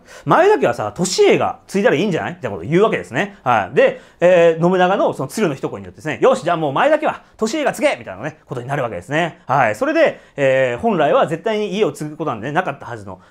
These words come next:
利家が前田家を継ぐということになりました。はい。これは本当に、まあ、信長のね、ひいきがあったのか、ちょっとわかりませんけども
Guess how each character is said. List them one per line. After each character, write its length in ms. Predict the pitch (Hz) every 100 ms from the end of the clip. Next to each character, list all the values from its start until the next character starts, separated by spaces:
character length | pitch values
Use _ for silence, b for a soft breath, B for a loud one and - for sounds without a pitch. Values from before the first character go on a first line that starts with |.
| -
利 60 |
家 220 | 165 170 233
が 100 | 240
前 220 | 160 175
田 80 | 180
家 80 |
を 60 | -
継 140 | -
ぐ 40 | 160
と 100 | 92
い 60 | 95
う 40 |
こ 60 | 156
と 60 |
に 200 | 254 - b -
な 100 | 175
り 60 |
ま 100 | 143
し 80 | -
た。 100 | - b b
は 120 | 113
い。 40 |
こ 80 | 110
れ 60 | 220
は 60 |
本 180 | 226 247
当 80 | 285
に、 200 | 269 247 B -
ま 100 | 151
あ、 20 |
信 100 | 165
長 240 | 190 214
の 100 | 214
ね、 120 | 240
ひ 200 | 285 240
い 60 | 208
き 80 | 143
が 80 | 127
あ 40 |
っ 40 |
た 80 | -
の 80 | 170
か、 200 | 120 107
ち 60 | -
ょ 0 |
っ 20 |
と 60 | 151
わ 80 | 135
か 60 |
り 60 | 220
ま 80 | 240
せ 100 | 233
ん 40 |
け 60 | 160
ど 60 |
も 260 | 233 -